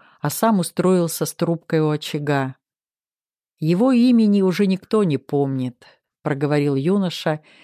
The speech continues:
и Герда замерла в его руках. Однажды младший сын могучего воина собрал свою дружину, сел на боевой драккар и вышел в открытое море.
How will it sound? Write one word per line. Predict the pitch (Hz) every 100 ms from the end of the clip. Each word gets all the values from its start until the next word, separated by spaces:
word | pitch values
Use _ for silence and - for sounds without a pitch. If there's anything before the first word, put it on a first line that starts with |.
| - _
и | 170
Герда | 147 190 202 170
замерла | 156 160 156 151 165
в |
его | 160 151 147
руках. | 156 151 - 147 135 - - _ _ _ _ _ _ _ _ _ _ _
Однажды | 151 151 208 240 196 151
младший | 147 160 226 - -
сын | - - 220 185
могучего | 160 160 214 - 156 151
воина | 160 226 196 143 131 135 - _ _ _
собрал | - - 170 196 226
свою | 214 190 185
дружину, | 156 165 151 214 226 151 131 - _ _ _ _
сел | - - 220 226
на | 185
боевой | 170 170 175 185 196
драккар | 175 151 147 - 220 220 - _
и | -
вышел | 151 202 - 180
в | 151
открытое | 151 - 170 170 165 160
море. | 156 147 139 127 123